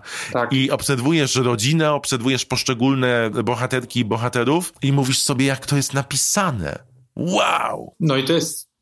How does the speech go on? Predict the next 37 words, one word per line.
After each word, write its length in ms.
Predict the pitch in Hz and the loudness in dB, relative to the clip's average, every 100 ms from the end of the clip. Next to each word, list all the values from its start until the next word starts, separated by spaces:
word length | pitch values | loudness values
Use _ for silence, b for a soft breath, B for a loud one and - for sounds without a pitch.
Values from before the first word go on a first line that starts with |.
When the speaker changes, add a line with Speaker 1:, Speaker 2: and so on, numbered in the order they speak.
| - | -4
Speaker 1:
też 240 | 156 151 | -2 -2
tak, 240 | - 151 147 | 0 0 0
że 120 | 160 | 0
on 140 | 156 135 | 0 -2
faktycznie 360 | 143 160 160 | -2 0 2
zatrudnił 760 | 143 139 147 143 139 135 131 - | 2 0 0 0 2 2 0 -2
wspaniałych, 880 | - - - 147 147 147 151 147 147 | -6 -4 -2 -2 0 0 2 2 0
wspaniałych 440 | - 139 131 131 | -2 -2 0 -2
twórców 400 | - - 139 135 | -4 -4 -2 -2
i 60 | 127 | -4
twórczynie 680 | - 139 - 113 110 110 - - | -4 -6 -2 -2 0 -2 -4 -4
i 80 | 120 | -2
na, 180 | 127 143 | -2 -2
na 200 | 135 135 | -2 -2
czele 420 | - 156 147 143 | -2 0 0 0
po 100 | 143 | -2
prostu 300 | - - - | -6 -4 -2
z 80 | 123 | 0
Marejem 460 | 127 131 143 135 | 2 2 2 0
Barlettem, 560 | 127 127 123 123 127 117 | 0 0 0 0 -2 -2
którego 640 | 120 120 123 120 120 - _ _ | -2 0 2 2 2 -2 _ _
możecie 240 | 131 127 139 | -4 -2 0
kojarzyć 260 | 131 127 | 0 -2
z 120 | 123 123 | 0 0
Looking 460 | 131 127 120 117 | 0 0 0 0
i 180 | - 123 | 0 0
on 100 | 127 | 2
jest 340 | 131 127 - - | 0 0 -4 -4
zarządcą 520 | 123 127 135 131 131 | -2 0 0 0 -2
tego 220 | 120 120 | -2 -2
hotelu, 420 | 117 117 113 113 117 | -2 -2 0 0 0
takim 320 | 120 - 120 | -4 -2 0
menadżerem. 640 | 117 120 120 117 117 131 - B B B B B | 2 2 0 0 -2 -4 -10 B B B B B
Jest 160 | 127 | 0
właśnie 360 | 151 151 165 151 143 | 0 -2 0 0 2
Jennifer 360 | 151 156 160 | 0 0 -4
Coolidge, 480 | - 139 123 123 123 | 0 0 2 -2 -4